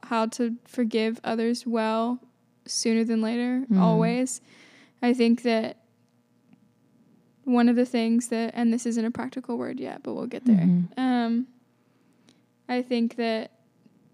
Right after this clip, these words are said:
Speaker 1: something that is much harder to deal with than the initial offense is the bitterness that is sown if you
Speaker 2: Mm.
Speaker 1: choose to not
Speaker 2: Mm-hmm.
Speaker 1: forgive. So I think that's something that takes much deeper root than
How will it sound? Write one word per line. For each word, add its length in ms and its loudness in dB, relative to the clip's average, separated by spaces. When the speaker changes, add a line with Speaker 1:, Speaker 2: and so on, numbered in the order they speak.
Speaker 1:
something 380 0
that 100 2
is 160 -2
much 640 0
harder 600 -2
to 100 -4
deal 320 2
with 300 0
than 160 2
the 120 4
initial 460 0
offense 760 -6
is 140 -2
the 100 2
bitterness 580 0
that 120 0
is 140 -2
sown 600 4
if 140 4
you 80 2
Speaker 2:
Mm. 60 0
Speaker 1:
choose 320 -2
to 80 0
not 140 6
Speaker 2:
Mm-hmm. 80 8
Speaker 1:
forgive. 540 2
So 140 -6
I 80 -2
think 200 2
that's 260 -6
something 320 2
that 180 -4
takes 320 0
much 380 4
deeper 400 2
root 400 -2
than 460 2